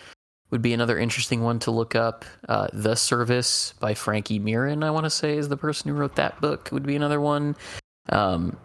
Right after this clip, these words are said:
Sam by Allegra Goodman. There's a lot. Like, I could, I could list off books for, for quite a while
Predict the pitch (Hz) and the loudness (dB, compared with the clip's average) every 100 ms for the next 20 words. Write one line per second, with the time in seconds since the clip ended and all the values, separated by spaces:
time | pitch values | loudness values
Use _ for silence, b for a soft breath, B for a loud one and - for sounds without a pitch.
0 | - - - - - 110 117 120 123 123 | -6 -2 0 0 2 2 4 2 2 0
1 | 131 - 113 107 104 107 110 110 104 95 | -2 0 2 2 2 2 2 2 0 0
2 | 107 110 131 160 170 175 175 170 B - | 0 0 2 -2 0 0 -2 -6 B -20
3 | _ _ - 156 131 104 87 - 120 117 | _ _ 0 2 2 2 0 0 0 2
4 | 127 - 113 120 123 120 113 110 - 104 | 2 2 2 0 2 2 2 2 2 0
5 | - 101 - - 98 92 92 _ - - | 0 -2 -2 -2 0 0 -4 _ -18 -2
6 | 101 92 - _ _ - - - 131 113 | -2 -2 -16 _ _ -6 -4 0 0 2
7 | 107 95 85 85 82 50 | 2 2 0 0 -2 -6